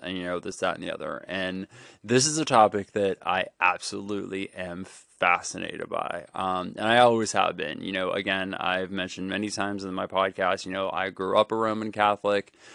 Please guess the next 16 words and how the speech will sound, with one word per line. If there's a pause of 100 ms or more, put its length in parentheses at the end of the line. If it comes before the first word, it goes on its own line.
(180)
Um,
you
know,
we
all
know
that
Catholicism
and
exorcism
are
intrinsically
tied.
And, (400)
you
know,